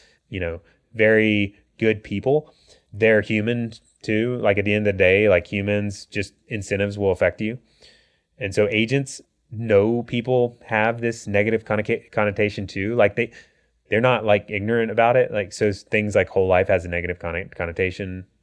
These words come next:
to some people. So they're gonna come up with creative names, um,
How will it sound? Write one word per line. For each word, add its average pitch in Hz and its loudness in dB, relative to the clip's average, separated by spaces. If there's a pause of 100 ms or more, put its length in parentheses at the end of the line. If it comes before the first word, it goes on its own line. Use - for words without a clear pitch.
(220)
to 95 -10
some 90 -6
people. 95 -4 (360)
So 123 0
they're 135 4
gonna 131 0
come 135 0
up 135 2
with 131 -8
creative 104 -2
names, 90 -8
um, 87 -4